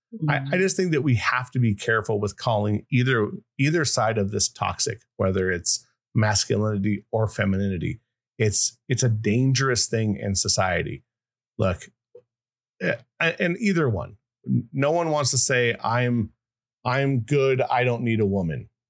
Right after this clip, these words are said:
Speaker 1: And no one wants to say, "I'm good, I don't need a man." Um, I, I think we're, we're yin and yang. We work well together. We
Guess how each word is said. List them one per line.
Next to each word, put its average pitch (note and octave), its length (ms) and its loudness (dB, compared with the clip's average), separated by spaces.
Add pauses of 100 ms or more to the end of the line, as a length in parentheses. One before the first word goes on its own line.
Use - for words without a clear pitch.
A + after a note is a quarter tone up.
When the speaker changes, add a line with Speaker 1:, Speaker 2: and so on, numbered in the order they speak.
(320)
Speaker 1:
And G#2 220 2
no A#2+ 140 4
one A#2 160 0
wants A2 320 0
to G#2 80 0
say, G#2 400 0 (180)
"I'm G#2+ 300 2
good, G2+ 320 0
I G2 180 -2
don't G2 240 -4
need E2+ 140 -4
a E2 40 -6
man." - 360 -10 (760)
Um, F#2 440 -2 (720)
I, B2 200 -4
I A#2 120 0
think B2 360 0
we're, A2+ 480 0 (220)
we're G#2+ 520 2
yin G#2 280 0
and A2 160 -2
yang. C#3+ 640 -2
We G#2 240 2
work F#2+ 280 -2
well A2+ 200 2
together. G#2 800 0
We F2 260 -4